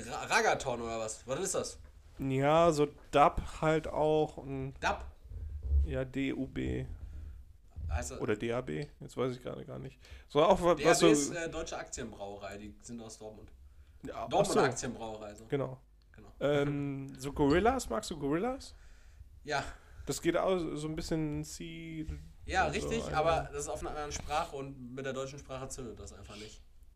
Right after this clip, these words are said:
Speaker 2: Äh, Seed hat auch viele Lieder auf Englisch zum Beispiel.
Speaker 1: Ja, aber Deutsche, die auf Englisch, äh, rappen, zündet auch nicht.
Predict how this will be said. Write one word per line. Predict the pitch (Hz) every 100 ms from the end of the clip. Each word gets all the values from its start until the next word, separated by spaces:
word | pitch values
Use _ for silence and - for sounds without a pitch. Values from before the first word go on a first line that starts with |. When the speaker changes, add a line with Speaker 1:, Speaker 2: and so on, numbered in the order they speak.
| - -
Speaker 2:
Äh, | 151 147 139
Seed | 131 185 202
hat | 185
auch | 151
viele | - 185 170
Lieder | 143 143 151 127
auf | -
Englisch | 131 143 143 - -
zum | 135
Beispiel. | 143 139 - 143 143 - -
Speaker 1:
Ja, | 117 156
aber | 127 117
Deutsche, | 123 143 143
die | 131
auf | 120
Englisch, | - 143 127 127 - -
äh, | 117 110 101
rappen, | 123 127 117
zündet | - 113 107
auch | 98
nicht. | 101